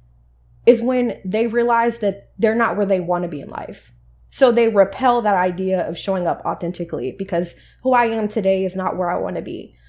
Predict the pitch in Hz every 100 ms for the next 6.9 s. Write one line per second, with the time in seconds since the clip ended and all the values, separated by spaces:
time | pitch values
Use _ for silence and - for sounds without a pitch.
0 | - - 269 247 226 - - _ _ _
1 | - - - 262 277 285 214 208 240 240
2 | 190 175 196 233 294 359 - - - -
3 | 208 202 180 160 165 185 - 226 220 214
4 | 202 190 190 190 190 190 185 190 180 -
5 | 180 180 196 190 185 190 185 185 180 180
6 | 190 220 202 175 175 208 214 214 226